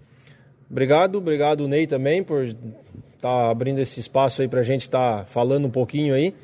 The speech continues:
E a gente convida a todos aí pra que no próximo final de semana, então, venha prestigiar essa,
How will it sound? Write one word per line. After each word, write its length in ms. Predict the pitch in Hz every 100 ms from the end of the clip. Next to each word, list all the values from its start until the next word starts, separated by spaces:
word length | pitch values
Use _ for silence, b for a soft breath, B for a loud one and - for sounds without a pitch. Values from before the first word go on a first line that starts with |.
| B B B
E 360 | 131 147 185 208
a 80 | 190
gente 240 | 190 -
convida 340 | 202 170 190
a 40 | 180
todos 360 | 170 185 170
aí 160 | 151 170
pra 140 | 170
que 180 | 156 160
no 140 | 143 117
próximo 320 | 143 147 -
final 160 | 147
de 60 | 147
semana, 360 | - 131 139 156
então, 320 | 123 147 165
venha 240 | 160 156
prestigiar 560 | 139 135 135 117 139 147
essa, 340 | 131 127 110